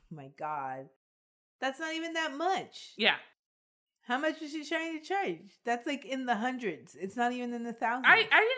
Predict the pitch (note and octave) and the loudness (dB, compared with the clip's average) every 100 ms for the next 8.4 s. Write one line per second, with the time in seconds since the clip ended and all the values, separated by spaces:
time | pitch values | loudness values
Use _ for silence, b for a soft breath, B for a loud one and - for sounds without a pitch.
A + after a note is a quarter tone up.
0 | A#4+ G#4+ G#4 D#4+ C#4 C#4+ B3+ A3+ A3+ C4 | 0 2 2 2 0 0 0 2 2 2
1 | C4 B3+ A3 A#3 A3+ - B3 G#3 E3 F#3 | -2 -4 -4 -2 -2 -4 -4 -2 0 0
2 | D#4 C3 - - F3 F#3 A3 A#3 A#3+ A#3 | -2 -12 -18 -10 -8 -6 -4 -4 -6 -6
3 | A3+ G#3+ E3+ D#3+ C#4 A3 G3+ F#3+ D#3 - | -6 -6 -6 2 2 4 0 -4 -8 -2
4 | D#3+ - - C4 C4+ C4+ D#4+ E4+ - _ | -2 -2 -8 -6 -4 -6 -6 -12 -18 _
5 | _ _ _ _ _ _ _ _ _ _ | _ _ _ _ _ _ _ _ _ _
6 | _ G3 A3+ A#3+ - C#4+ C#4 C4 G#3+ G#3 | _ -12 -6 -4 -2 -2 0 0 0 0
7 | F3+ - F3 F3+ F3 E3+ D3+ F#3 - A#3 | 0 0 4 6 8 6 4 0 -2 -4
8 | A3+ G#3+ G3 | -2 -4 -6